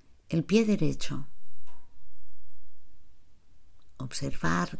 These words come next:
qué notas. ¿Qué notas a nivel del talón, de la planta completa del pie, de los dedos, de ese pie?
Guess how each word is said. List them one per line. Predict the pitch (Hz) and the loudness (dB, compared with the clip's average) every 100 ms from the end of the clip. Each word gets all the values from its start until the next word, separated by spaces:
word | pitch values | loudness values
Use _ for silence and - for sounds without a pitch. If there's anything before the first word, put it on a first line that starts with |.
| - - | -2 0
qué | 185 | 2
notas. | 185 180 214 170 131 135 - - - - - - - - - - - - - - - - - - - - - - - - - - - - - | 2 4 4 2 2 -2 -4 -6 -8 -6 -6 -8 -12 -10 -8 -8 -10 -10 -10 -12 -12 -14 -14 -16 -16 -18 -20 -20 -20 -20 -20 -20 -20 -20 -6
¿Qué | 151 | -2
notas | 143 139 143 143 - - - - - - - - | -2 -2 -4 -4 -6 -6 -8 -10 -14 -20 -20 -12
a | 139 | -2
nivel | 147 139 139 135 | 0 2 2 2
del | 131 131 - | 0 -2 -4
talón, | 131 131 170 208 196 190 190 202 - - - - - - - - _ - - - _ _ _ - - - - | -6 -2 2 2 2 -2 -4 -10 -16 -18 -18 -18 -20 -20 -20 -20 _ -20 -20 -20 _ _ _ -20 -20 -20 -10
de | 135 | -8
la | 135 139 | -6 -6
planta | - 143 151 147 143 | -6 -4 -2 -4 -8
completa | - 131 - 175 196 - 170 165 | -8 -8 -6 -4 -4 -2 -4 -2
del | 151 139 | -2 -4
pie, | - 175 175 170 165 - - - - - - - - - - - - - - - - | -2 0 0 0 -2 -4 -8 -12 -18 -16 -14 -12 -12 -12 -12 -16 -12 -10 -8 -8 -4
de | 151 147 | 0 2
los | 147 139 | 2 4
dedos, | 170 180 170 175 170 - - - - - - | 6 6 4 2 -4 -10 -12 -12 -12 -12 -4
de | 120 147 | 2 10
ese | - 123 | 12 12
pie? | - 151 185 180 | 10 4 2 0